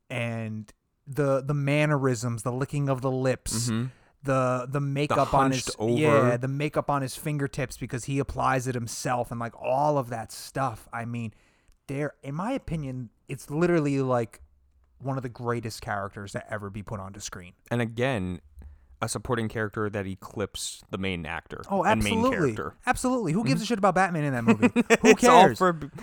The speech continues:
Speaker 2: it's all for Joker.
Speaker 1: It, it is. It's
Speaker 2: Mm-hmm.
Speaker 1: a hundred and ten percent. And, I mean, that's why I say that the movie isn't nearly as good, is because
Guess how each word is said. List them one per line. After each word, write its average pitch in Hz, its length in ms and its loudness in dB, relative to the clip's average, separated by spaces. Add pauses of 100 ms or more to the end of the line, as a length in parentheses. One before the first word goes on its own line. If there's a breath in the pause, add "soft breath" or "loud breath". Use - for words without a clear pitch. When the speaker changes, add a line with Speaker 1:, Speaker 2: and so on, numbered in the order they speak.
(180 loud breath)
Speaker 2:
it's 202 140 2
all 214 180 10
for 196 120 2
Joker. 175 480 4
Speaker 1:
It, 202 200 4
it 233 240 6
is. 285 240 2
It's 160 100 2
Speaker 2:
Mm-hmm. 185 80 4
Speaker 1:
a 208 60 2
hundred 233 160 2
and 220 80 0
ten 226 100 2
percent. 226 240 -4
And, 151 160 -2
I 156 60 -2
mean, 170 160 -2
that's 180 180 2
why 175 220 8
I 160 80 8
say 160 180 2
that 135 80 -2
the 135 80 -6
movie 131 240 -2
isn't 131 240 -4
nearly 127 300 0
as 117 100 -2
good, 151 140 0
is 123 80 -2
because 117 420 -6